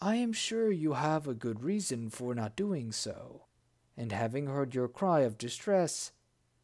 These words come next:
I am here to offer you my help. Whose is this palace, and why is it thus empty?" Instead of answering,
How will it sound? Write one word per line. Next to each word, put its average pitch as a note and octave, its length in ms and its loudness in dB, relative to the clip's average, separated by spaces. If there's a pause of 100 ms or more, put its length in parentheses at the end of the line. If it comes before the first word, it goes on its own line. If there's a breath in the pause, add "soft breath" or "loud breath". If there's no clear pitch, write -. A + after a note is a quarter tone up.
I A#2+ 160 -2
am A#2+ 160 -2
here G#3 260 2
to D3+ 240 -4
offer F3+ 320 2
you G#2+ 180 0
my G2+ 180 -2
help. D#3 460 -2 (1160)
Whose B3 360 0
is C3 200 -2
this A2+ 240 0
palace, C#3+ 680 0 (480)
and C3 240 -4
why G3 260 4
is A2 220 0
it A2+ 240 -2
thus - 340 -2
empty?" - 640 -4 (2000)
Instead G#3+ 480 -2
of A3 160 0
answering, A2+ 680 2